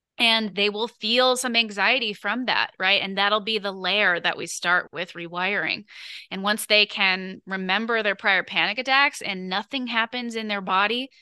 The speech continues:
nothing happens emotionally for them, then we know we're ready to move on to the next layer where, you know, they can start doing that, you know, in panic attacks if they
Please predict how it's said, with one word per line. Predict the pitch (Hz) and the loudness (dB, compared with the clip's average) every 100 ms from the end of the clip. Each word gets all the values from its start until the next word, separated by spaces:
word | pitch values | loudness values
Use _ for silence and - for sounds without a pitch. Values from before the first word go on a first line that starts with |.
| - | -12
nothing | 190 196 190 220 | -2 -2 -2 -8
happens | 220 208 208 220 208 | -2 -2 -2 -8 -8
emotionally | 185 180 208 240 240 247 | -4 -4 -6 -8 -6 -6
for | 247 | -6
them, | 240 254 277 - - - 180 | -2 -2 -4 -12 -20 -14 2
then | 214 220 | 4 4
we | 214 | 0
know | 196 196 | 0 0
we're | 190 175 | -2 -2
ready | 180 185 | -2 -2
to | 180 190 | -6 -8
move | 185 180 | -6 -4
on | 175 175 | -2 -4
to | - | -4
the | 180 | -8
next | 175 165 - | -4 -4 -4
layer | 208 262 254 233 214 - - - | -4 0 4 4 2 -6 -18 -6
where, | 196 180 175 170 | 0 2 2 0
you | - | -2
know, | 185 170 175 | -2 -2 0
they | 185 190 | 0 0
can | 202 185 | -2 -8
start | - 180 180 175 | -2 -2 -2 -6
doing | 202 202 190 | -2 -2 0
that, | 180 175 170 - | 2 2 2 0
you | 196 | -8
know, | 175 165 | -8 -4
in | - 240 254 | 0 0 0
panic | 202 165 - 226 | -6 -10 -12 -12
attacks | 226 - - - | -6 -4 -4 -6
if | - 185 | -8 -4
they | 180 175 | -2 -4